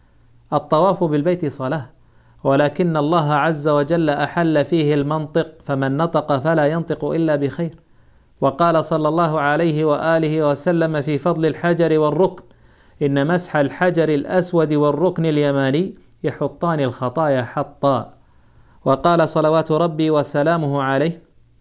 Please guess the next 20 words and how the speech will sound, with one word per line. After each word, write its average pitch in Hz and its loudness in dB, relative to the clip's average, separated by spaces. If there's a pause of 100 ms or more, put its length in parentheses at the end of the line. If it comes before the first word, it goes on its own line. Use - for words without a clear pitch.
(460)
"إن 139 2
الركن 170 0
والمقام 151 0 (460)
ياقوتتان 160 2
من 160 -2
ياقوت 160 2
الجنة 143 0 (100)
طمس 185 0
الله 160 0
نورهما، 156 -2 (420)
ولو 127 2
لم 131 0
يطمس 156 -2
الله 147 2
نورهما 139 0
لأضاءتا 131 -2
ما 135 -2
بين 143 -2
المشرق 156 -4
والمغرب". 107 -8